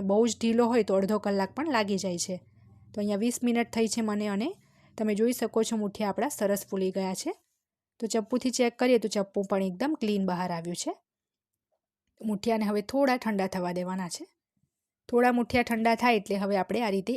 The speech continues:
એક એક ઇંચના ટુકડામાં એને કટ કરી લઈએ. બધા જ મુઠિયા કટ થઈ જાય એટલે આપણે એને વઘારીશું અને જો તમારે એને ના વઘારવા હોય તો તમે એમનેમ પણ એને ખાઈ શકો છો.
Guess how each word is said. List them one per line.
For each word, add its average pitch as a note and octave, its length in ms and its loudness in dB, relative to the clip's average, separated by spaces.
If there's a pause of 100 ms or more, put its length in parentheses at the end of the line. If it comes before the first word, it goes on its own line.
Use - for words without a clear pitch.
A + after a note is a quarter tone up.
એક G3+ 160 -6
એક A3 100 -6
ઇંચના G3 300 -2
ટુકડામાં F#3+ 460 -2
એને B3 140 -2
કટ G3+ 300 -2
કરી F3 240 -2
લઈએ. E3+ 320 -6 (1700)
બધા A3+ 260 2
જ A3+ 120 0
મુઠિયા A#3 320 0
કટ A3+ 180 0
થઈ A#3+ 180 2
જાય G#3 160 4
એટલે G3+ 160 0
આપણે F#3+ 220 2
એને A3 220 -2
વઘારીશું F#3 640 -2
અને G#3+ 140 -2
જો G3+ 200 -2
તમારે G3+ 320 0
એને G3+ 160 -2
ના G#3+ 100 0 (180)
વઘારવા G#3+ 460 0
હોય G3 180 0
તો - 80 -10
તમે F#3+ 240 -2
એમનેમ F#3+ 300 -4
પણ F#3 180 -4
એને C#4 160 -8
ખાઈ F3 220 -4
શકો E3 260 -6
છો. E3+ 220 -10